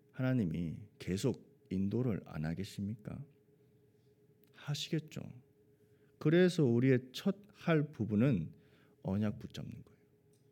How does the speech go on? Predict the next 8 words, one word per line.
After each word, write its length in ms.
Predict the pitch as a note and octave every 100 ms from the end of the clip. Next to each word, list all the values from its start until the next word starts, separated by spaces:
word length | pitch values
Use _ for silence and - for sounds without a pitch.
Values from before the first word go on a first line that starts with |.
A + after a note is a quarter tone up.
| _ _ _ _ -
어떤 540 | D#3+ - - G#3 G3+
상황이라도 880 | F3 F3+ E3+ D3 A2+ A2+ C#3+ E2+ - _ _ _ _ _
언약을 460 | A2+ C3 C3 A2+ G#2
붙잡는 500 | G2+ - G#2 G2+ F#2+
게 340 | A#2 F#2+ D2+ - _ _ _
우리의 680 | A2 A#2 A2+ A2 C3+ F3 G3+ - - _
첫 220 | - D#3+ D#3+ - _ _
업무예요. 480 | F2+ G2 G2+ E2+